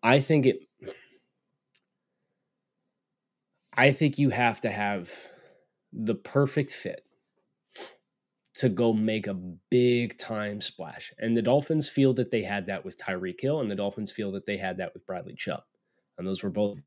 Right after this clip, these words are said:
aggressive maneuvers. So this isn't to say that there might not be somebody out there, whether that's Tremaine Edmonds or Jordan Poyer or anybody else, where they feel like, "Hey, this is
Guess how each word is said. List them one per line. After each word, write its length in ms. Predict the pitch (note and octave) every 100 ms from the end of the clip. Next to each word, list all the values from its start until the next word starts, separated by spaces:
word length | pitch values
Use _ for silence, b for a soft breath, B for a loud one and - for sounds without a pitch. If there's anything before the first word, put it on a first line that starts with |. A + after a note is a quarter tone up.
| -
aggressive 580 | F#2+ _ G#2+ G2 - - -
maneuvers. 300 | F#2 F2 E2+ - _ - - -
So 220 | G2+ F#2+ - b b b -
this 160 | A#2
isn't 240 | C3+ B2 B2
to 80 | A#2+
say 180 | A#2 G#2
that 120 | G2+
there 100 | G#2
might 160 | G2+
not 160 | G2 G2
be 100 | G#2
somebody 360 | - F#2+ G2+ G#2
out 180 | G2+
there, 120 | - F2
whether 200 | F#2+ F#2+
that's 220 | F#2+ -
Tremaine 320 | - G#2+ G2+
Edmonds 340 | F#2+ F#2+ F#2+
or 60 | F#2+
Jordan 320 | E2+ G2 G2
Poyer 380 | - G2+ F#2+ F#2
or 80 | F2
anybody 340 | F#2 G2 F#2+
else, 260 | F#2+ F#2 -
where 140 | F#2 - b b b b
they 180 | G#2+ G#2+
feel 240 | - A2
like, 240 | F#2+ F#2+
"Hey, 300 | - - F#2
this 320 | F2 A#2+ - A#2+
is 440 | A2 G#2+ - -